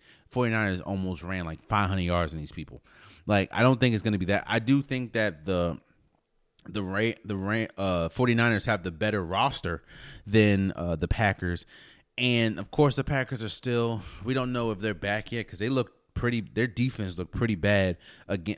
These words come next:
uh, at least in the first half, against Jared Goff and the Lions.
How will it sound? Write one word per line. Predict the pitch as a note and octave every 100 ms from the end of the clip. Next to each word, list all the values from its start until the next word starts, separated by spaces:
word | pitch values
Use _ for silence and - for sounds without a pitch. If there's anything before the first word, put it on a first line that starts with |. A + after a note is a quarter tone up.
| -
uh, |
at | F2+ D#2 F#2+ F2
least | G#2+ G2
in |
the | F2
first | - A#2+ G#2
half, | G#2+ G2 F#2 - - -
against | F#2+ G2+ E2
Jared | G2+ A2 G2
Goff | F#2+ G2
and | G2+
the | F2
Lions. | E2+ G#2 A#2+ F#2+ F2+ E2+